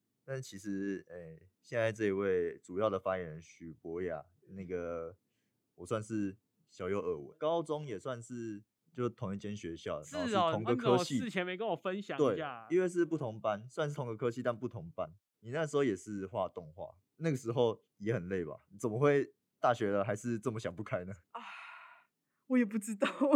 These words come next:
Speaker 3: <laughs> 就是想说再试一次看看嘛。
Speaker 2: 那应该也代表你真的对动画很有兴趣跟热忱吧？不然你高中都试过，竟然没有换方式呈现。
Speaker 3: 想说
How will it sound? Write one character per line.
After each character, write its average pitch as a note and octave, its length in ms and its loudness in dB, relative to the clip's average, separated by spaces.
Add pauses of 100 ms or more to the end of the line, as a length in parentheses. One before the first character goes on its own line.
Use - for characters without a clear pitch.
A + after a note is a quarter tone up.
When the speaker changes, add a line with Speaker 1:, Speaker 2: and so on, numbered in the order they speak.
(260)
Speaker 3:
<laughs> - 640 -16
就 C4 100 -6
是 C4 200 -4
想 G3 260 2
说 A3+ 160 2
再 A#3+ 160 8
试 A#3+ 240 0
一 G3+ 80 2
次 A3 140 6
看 A#3+ 260 8
看 B3+ 260 6
嘛。 B3+ 200 0 (160)
Speaker 2:
那 G#3+ 120 -4
应 G#3 40 -2
该 G3+ 160 6
也 D3+ 160 4
代 E3+ 160 6
表 B2 240 -2
你 G#2+ 240 -16
真 D3 160 -8
的 C#3+ 100 -2
对 C3+ 220 -4
动 B2 220 -6
画 B2 160 -2
很 A2+ 80 -10
有 G#2 120 -12
兴 G#2+ 300 -18
趣 A2 180 -16
跟 A2 140 -14
热 G#2 160 -12
忱 B2+ 260 -16
吧？ C#3+ 220 -12
不 E3+ 120 2
然 C#3+ 200 4
你 C3 60 -4
高 D3+ 160 4
中 D3+ 120 0
都 D3+ 80 0
试 C3+ 320 -4
过， A#2 280 -6
竟 C#3+ 160 -8
然 A#2 160 -8
没 B2+ 80 -8
有 A#2+ 120 -8
换 A#2+ 280 -6
方 A#2 200 -8
式 B2 140 -10
呈 G#2 240 -18
现。 A2+ 220 -14 (320)
Speaker 3:
想 - 240 -20
说 B3+ 360 -6